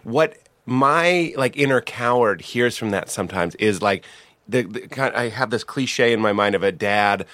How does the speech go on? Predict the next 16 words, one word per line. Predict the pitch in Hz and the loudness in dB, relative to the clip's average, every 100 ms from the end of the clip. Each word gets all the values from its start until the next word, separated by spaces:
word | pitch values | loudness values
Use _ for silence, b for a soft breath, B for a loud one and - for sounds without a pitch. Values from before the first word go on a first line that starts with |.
| B - | B -4
that | 107 | -4
loves | 104 101 117 117 101 | -4 0 2 2 0
sports, | - - 107 104 - - - | -6 -2 2 2 2 -8 -10
and, | 107 107 - | -4 -4 -2
and | 113 110 | -2 -2
hi-, | 101 - | -4 -8
they're | - 123 120 | 0 2 4
almost | 127 131 - | 4 2 2
like | 113 113 | 0 0
his | 110 - | -4 -6
children. | - 82 85 | -8 -8 -8
He | 90 | -4
looks | 113 117 - | -2 -2 -4
at | - | -2
Bo | 110 | -2
Jackson. | 98 104 98 - 95 | 0 0 0 -2 -12